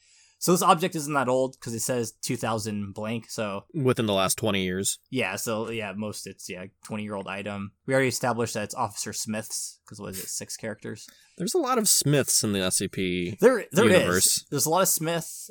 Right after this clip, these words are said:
Speaker 1: uh, Smiths. I think with the seven one, we always do Michael or Tristan, so. <laughs>
Speaker 2: <laughs>
Speaker 1: But it says the cause of death was a result of data expunge. So I'm assuming, obviously, they didn't die just by their hands getting cut off.
Speaker 2: I, I like to imagine they just exploded.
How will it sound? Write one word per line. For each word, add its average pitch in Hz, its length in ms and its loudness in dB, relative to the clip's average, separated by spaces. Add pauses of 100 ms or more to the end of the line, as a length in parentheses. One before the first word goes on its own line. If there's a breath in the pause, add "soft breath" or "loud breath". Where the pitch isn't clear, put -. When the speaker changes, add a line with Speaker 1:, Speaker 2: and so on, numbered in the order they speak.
(120)
Speaker 1:
uh, 113 320 -4
Smiths. - 760 -2 (360)
I 123 60 -10
think 131 160 -6
with 117 80 -6
the 113 80 -2
seven 117 400 -2
one, 117 180 -4
we 113 100 -4
always 107 220 -4
do 104 240 -8 (100)
Michael 98 280 -10
or 98 60 -10
Tristan, 101 500 -12
so. - 180 -4 (200)
<laughs> - 240 -2
Speaker 2:
<laughs> 135 840 4 (280)
Speaker 1:
But 147 80 4
it - 40 8
says 185 140 4
the 151 60 0
cause 175 280 4
of 156 80 0
death 139 200 2
was 139 140 2
a 123 60 0
result 123 340 0
of 107 140 -8
data 117 200 -2
expunge. 101 600 -6
So 135 140 0
I'm 143 100 4
assuming, 160 340 2
obviously, 139 320 4
they 127 60 -4
didn't 123 200 -6
die 120 280 2
just 113 180 -6
by 110 160 -2
their 101 120 -4
hands 113 580 -4 (100)
getting 104 240 -2
cut 104 220 -2
off. 101 240 -2 (180)
Speaker 2:
I, 131 160 -4 (100)
I 143 120 8
like 196 180 8
to 226 80 8
imagine 151 320 10
they 143 60 10
just 127 180 2
exploded. 113 680 2